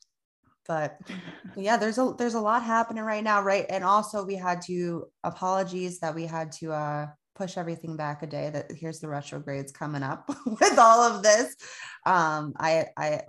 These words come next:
Speaker 1: I had a sickness run through my house
Speaker 2: Mm.
Speaker 1: and I had to put my kids to sleep last night. I feel, I was actually, I was, I was, um,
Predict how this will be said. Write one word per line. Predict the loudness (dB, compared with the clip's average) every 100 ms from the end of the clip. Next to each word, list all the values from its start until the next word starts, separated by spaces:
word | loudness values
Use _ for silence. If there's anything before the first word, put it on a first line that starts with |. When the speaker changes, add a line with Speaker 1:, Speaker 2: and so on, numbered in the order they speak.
| -8
Speaker 1:
I |
had | -6 -4
a | -4
sickness | -6 -8 -8 -8 -6
run | -8 -6
through | -6
my | -4 -4
house | -2 -2 -2 -4 -10 -18 _ _ _ -4
Speaker 2:
Mm. | -2 -2 -4 -4 -4
Speaker 1:
and | -4 -2 -4 -6 -10 -18 _ _ _ _ _ _ _ _ _ -12
I |
had | -10 -10
to |
put | -12 -10
my | -8
kids | -8 -10 -10
to |
sleep | -12 -10 -8
last | -8 -6
night. | -4 -2
I |
feel, | -2 -4 -2
I | 0
was | 0 0
actually, | 2 0 0 -6 -4 -4 -6 _ _ _ -4
I | -2
was, | -2 -4 -12 _
I | -4
was, | 0 -2 0
um, | 0 0 -2 -6 -10